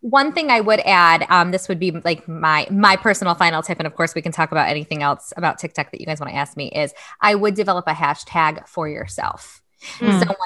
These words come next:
Speaker 1: people
Speaker 2: Writing that
Speaker 1: find
Speaker 2: down.
Speaker 1: you, they can just click on that and it'll funnel to all of your od-, other videos because we want them to engage in your other videos as well. So that would be, I don't care if it's a really random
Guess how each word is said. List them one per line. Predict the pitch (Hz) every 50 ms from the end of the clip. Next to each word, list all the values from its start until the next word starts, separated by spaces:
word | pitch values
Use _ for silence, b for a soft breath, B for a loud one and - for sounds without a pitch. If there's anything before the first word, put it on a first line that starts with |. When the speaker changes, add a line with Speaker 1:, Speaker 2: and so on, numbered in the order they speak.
| - _
Speaker 1:
people | - 185
Speaker 2:
Writing | 185 185 190 202 - 220
that | 226 233 262 - 233
Speaker 1:
find | - - - 180 196 269 349 339
Speaker 2:
down. | 208 196
Speaker 1:
you, | 175 170 160 156 151 147 143 139 131 147 170 170 B B B B B B -
they | 214 214
can | 214 - 214 190 185 - - -
just | 180 - 196 180 -
click | - - 214 196 -
on | 196 180 175 175
that | 180 170 156 -
and | 180 196
it'll | 190 185 180 175 175
funnel | - - 190 180 175 160 151
to | - - 202 - -
all | 175 165 160 160
of | 156 156
your | 151 156 -
od-, | 156 151 - - - -
other | - 185 165 151 -
videos | - - 67 60 50 50 - - -
because | - 226 - 254 196
we | 202 226
want | 214 185 175 175 175 180 175 -
them | 185 170 165 165 160
to | - - - 165
engage | 160 156 147 151 147 143 143 -
in | 143 143
your | 143 139 - -
other | - - - 151
videos | 160 - - - 170 165 156 156
as | 156 151 147 -
well. | 175 - 185 180
So | - - 196
that | 175 185 170 -
would | 190 180 -
be, | 196 - - B B B B B B
I | 233 240
don't | 254 247 220
care | - 240 226 220 - -
if | 202 196 -
it's | 190 185 -
a | 190 170
really | 165 190 196 202 190 175
random | 160 165 170 165 180 185 214 226 214 175 151 143 135 143 160 180 180